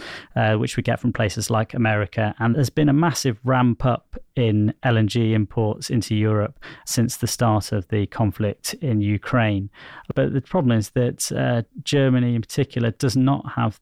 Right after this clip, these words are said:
the facilities at its ports to, to process it. So whilst they've got ambitions to do that, they can't, uh, at the moment. The other thing that we've seen since the start of this crisis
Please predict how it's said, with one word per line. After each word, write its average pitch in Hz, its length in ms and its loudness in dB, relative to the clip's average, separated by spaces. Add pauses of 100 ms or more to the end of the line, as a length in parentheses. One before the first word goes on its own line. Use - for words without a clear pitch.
the 117 300 0 (300)
facilities 131 560 0
at 117 120 -2
its 101 100 -10
ports - 480 -2
to, 127 420 2
to - 140 -4
process 160 480 -2
it. - 220 -8
So 120 340 0 (320)
whilst 131 340 2
they've 123 160 0
got 120 300 -2
ambitions 120 500 0
to 117 100 -4
do 165 280 2
that, 113 460 -2 (200)
they 170 160 -2
can't, 139 640 0
uh, 123 400 0
at 127 80 0
the 131 60 2
moment. 131 600 0 (500)
The 185 80 0
other 220 120 4
thing 185 200 2
that 147 80 2
we've 127 120 0
seen 135 320 2
since 139 220 -6
the - 60 -6
start 135 300 0
of - 40 -12
this 123 160 -4
crisis 120 600 -2